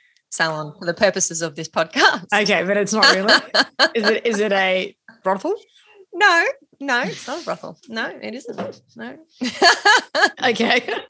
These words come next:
Speaker 1: Okay. Always fun with you, Rena Van Alst. Let me have your
Speaker 2: <laughs>
Speaker 1: win for this week.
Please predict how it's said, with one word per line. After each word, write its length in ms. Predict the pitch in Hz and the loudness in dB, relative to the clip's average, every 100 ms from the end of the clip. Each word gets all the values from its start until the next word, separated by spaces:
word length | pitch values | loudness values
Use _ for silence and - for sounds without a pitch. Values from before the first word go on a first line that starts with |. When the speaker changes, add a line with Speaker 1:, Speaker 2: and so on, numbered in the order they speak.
| - - 480 - - - - 320 - 415 | -12 -10 -10 -12 -14 -14 -14 -16 0 2
Speaker 1:
Okay. 520 | 453 330 285 185 160 185 | 4 4 4 4 0 0
Always 360 | 311 349 277 - | 4 4 2 0
fun 360 | - 165 151 | 0 0 0
with 200 | 151 175 | -8 -6
you, 280 | 175 160 147 - | -4 -4 -6 -6
Rena 280 | 175 160 | -6 -4
Van 200 | 151 156 | -6 -8
Alst. 460 | 165 170 - - - 427 | -8 -10 -10 -16 -16 -6
Let 220 | 320 330 | 2 4
me 80 | 302 | 4
have 240 | 311 262 226 | 4 4 4
your 220 | 220 208 | 4 4
Speaker 2:
<laughs> 20 | |
Speaker 1:
win 540 | 202 202 175 160 151 170 - | 2 0 -2 -8 -12 -14 -8
for 120 | 160 | -6
this 240 | 156 156 | -6 -8
week. 380 | 160 151 170 - | -8 -8 -10 -20